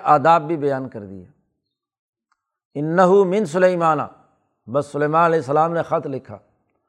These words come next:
جو خط بھیجنے والا ہے سب سے پہلے وہ اپنا تعارف کرائے، کس کی طرف سے خط ہے، کسی خط کے شروع میں کس نے بھیجا ہے اس کا نام ہونا چاہیے۔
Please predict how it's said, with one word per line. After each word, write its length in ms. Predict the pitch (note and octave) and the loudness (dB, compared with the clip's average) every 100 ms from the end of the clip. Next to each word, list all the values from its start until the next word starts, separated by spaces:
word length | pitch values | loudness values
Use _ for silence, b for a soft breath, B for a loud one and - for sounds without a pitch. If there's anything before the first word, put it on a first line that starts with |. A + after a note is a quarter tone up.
| _ _ _ - | _ _ _ -18
جو 280 | B2+ F3 F#3 | -4 0 0
خط 360 | - E3 G3+ | 2 2 2
بھیجنے 480 | D#3 B2 C#3+ E3 G3 | 0 2 2 2 0
والا 340 | F3 E3+ F#3+ | 2 4 2
ہے 100 | F#3 | 2
سب 240 | F3+ F3+ D3+ | -2 -6 -4
سے 120 | F3+ | -2
پہلے 220 | E3 F#3 | 0 2
وہ 140 | F3+ E3+ | 2 2
اپنا 240 | D3+ E3 | -2 -4
تعارف 360 | D#3+ D3 D3 - | -2 -2 -2 -4
کرائے، 220 | C#3 C#3 | -2 -2
کس 200 | E3+ D#3+ | -6 -10
کی 100 | G3+ | -8
طرف 260 | D3+ C#3 | -6 -6
سے 100 | - | -6
خط 240 | C3 G#2+ - | -14 -14 -18
ہے، 60 | _ _ _ _ _ | _ _ _ _ _
کسی 260 | B2+ A2 - | -18 -4 -2
خط 260 | A2 D#3+ - | 2 2 2
کے 160 | G3 | -4
شروع 320 | D#3 D3+ D#3+ | -4 -4 -2
میں 140 | F3 F#3 | 0 -2
کس 280 | F#3 A3+ F3+ | 0 -2 0
نے 160 | A3 | 0
بھیجا 340 | F3+ D#3 F3 E3+ | 2 2 4 4
ہے 100 | F#3 | 2
اس 180 | F3+ | 0
کا 120 | - E3+ | -2 0
نام 260 | D3+ F3+ | 2 2
ہونا 220 | E3+ D3 | 0 -4
چاہیے۔ 280 | B2 A#2 G2 | -6 -10 -12